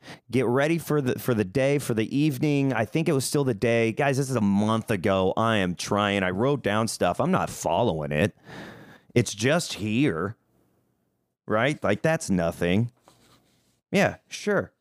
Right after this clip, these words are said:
Got it. Yep, did it. Okay, cool. I'm on track.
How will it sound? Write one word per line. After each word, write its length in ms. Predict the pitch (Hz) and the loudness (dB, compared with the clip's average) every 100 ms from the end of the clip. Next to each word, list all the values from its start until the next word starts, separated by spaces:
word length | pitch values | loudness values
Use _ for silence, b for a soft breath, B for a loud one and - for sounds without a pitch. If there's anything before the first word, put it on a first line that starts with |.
| _ | _
Got 240 | 110 110 123 | -2 0 0
it. 120 | - _ | -2 _
Yep, 300 | 127 170 - _ _ | 0 0 -2 _ _
did 180 | 165 151 | 2 2
it. 140 | - - | -2 -8
Okay, 320 | - 165 92 - - | -2 0 0 -4 -2
cool. 300 | 185 151 - | 2 2 0
I'm 120 | 175 | -2
on 120 | 208 | 0
track. 560 | 190 - 214 208 - | -2 -2 0 -2 -6